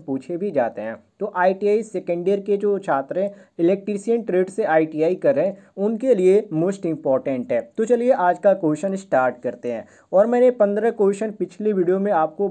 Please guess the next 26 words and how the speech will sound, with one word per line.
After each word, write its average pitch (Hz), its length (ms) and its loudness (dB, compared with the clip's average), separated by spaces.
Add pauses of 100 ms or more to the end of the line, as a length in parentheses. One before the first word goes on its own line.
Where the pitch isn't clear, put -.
बता 135 340 2
दिया 175 240 2
है, 220 120 0 (260)
तो 233 100 2
आप 202 280 2
जाकर 196 360 2
चैनल 165 320 2
पे 202 180 0
देख 156 200 0
सकते 175 260 -2
हैं 226 180 -8
यदि 175 240 0
आप 196 220 2
वो 185 120 0
क्वेश्चन 160 360 0
नहीं 147 220 -2
देखे 127 280 -4
हैं। 117 180 -4
तो 131 320 -6 (240)
चलिए 226 200 2
आज 196 240 2
का 208 140 6
क्वेश्चन 185 380 0
स्टार्ट 143 400 0
करते 117 300 -4
हैं 110 80 -8